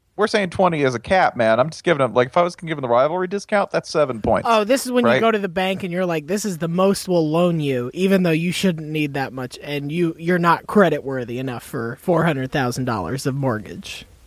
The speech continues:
Speaker 1: Exactly.
Speaker 2: Okay.
Speaker 1: Correct.
Speaker 2: So Auburn's about to be underwater. Cool.
Speaker 1: Yeah, which is, you know.
Speaker 2: <laughs> I didn't mean that as a metaphor.
Speaker 1: No,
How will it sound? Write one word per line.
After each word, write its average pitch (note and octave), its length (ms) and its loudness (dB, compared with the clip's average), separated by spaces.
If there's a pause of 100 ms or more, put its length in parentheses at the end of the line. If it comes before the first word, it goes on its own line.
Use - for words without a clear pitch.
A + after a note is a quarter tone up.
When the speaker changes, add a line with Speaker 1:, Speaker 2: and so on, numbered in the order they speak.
(160)
Speaker 1:
Exactly. G2+ 1000 4
Speaker 2:
Okay. C#3 240 -8
Speaker 1:
Correct. G2 580 0 (440)
Speaker 2:
So D3+ 200 -8
Auburn's G#3+ 380 2
about F#3+ 200 -2
to - 40 -20
be F#3 140 -4
underwater. E3 580 -6
Cool. - 340 0 (760)
Speaker 1:
Yeah, A#2+ 320 4
which E3 240 2
is, D#3+ 200 2
you E3+ 80 4
know. C#3+ 220 4 (260)
Speaker 2:
<laughs> - 240 -16
I D4+ 60 2
didn't C4+ 300 -4
mean C#4 180 0
that C4+ 140 2
as B3+ 140 -2
a B3 40 -10
metaphor. F#3 500 -10 (320)
Speaker 1:
No, C#3+ 340 2